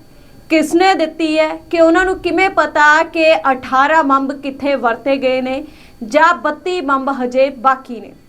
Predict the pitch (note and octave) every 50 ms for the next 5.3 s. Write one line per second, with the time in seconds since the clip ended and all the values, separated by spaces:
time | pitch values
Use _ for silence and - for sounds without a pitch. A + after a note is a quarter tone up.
0 | _ _ _ _ _ _ - D4 D4 D#4+ E4+ G4 G4+ G4 F#4+ F#4 F#4+ G4 F#4+ F#4
1 | - F4 D#4+ E4 E4 E4 E4+ F4+ F4+ F#4 F4+ D#4 E4 F4+ F4 D#4 D#4 D#4 D4+ D#4
2 | F4 - - E4 D#4 D#4 D4+ D#4+ D#4 D#4+ D#4+ F4 E4+ - E4+ D4+ - - D#4+ D4+
3 | D#4+ D#4+ D#4+ - F4+ E4+ E4 B3+ G#3+ C4 C4 C4 C4+ C4 C4 - E4 E4 E4 E4
4 | D#4+ D#4 D4+ D#4 D#4 A3 C4+ B3+ B3+ C4+ C#4+ D#4 D4 C#4 C#4 C4+ C4+ C4+ C#4 A#3+
5 | B3 C4 C#4 C#4 C#4+ D#4